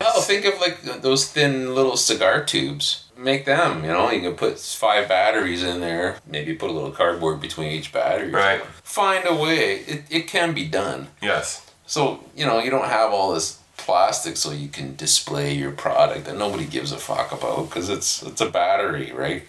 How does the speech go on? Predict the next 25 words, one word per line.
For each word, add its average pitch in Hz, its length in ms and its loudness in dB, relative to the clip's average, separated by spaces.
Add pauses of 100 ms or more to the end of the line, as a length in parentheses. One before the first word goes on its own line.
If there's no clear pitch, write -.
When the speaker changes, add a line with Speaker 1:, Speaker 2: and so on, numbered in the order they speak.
(140)
Speaker 2:
Mm-hmm. 107 380 0
Speaker 1:
If 90 100 0
it 90 80 0
says 98 220 2
Duracell 92 680 4
on 85 220 2
the 76 100 -2
container, 78 720 -2
then 73 200 0
it's 73 180 -4
a 69 60 0
Duracell 71 580 0
battery. 71 420 4
I 76 60 4
don't 78 200 2
need 69 200 -4
to - 80 -6
see 71 220 0
the 71 100 -4
battery. 69 520 2
I 78 40 0
know 73 220 0
it's 71 140 -4
in 76 180 -2
there. 65 240 -2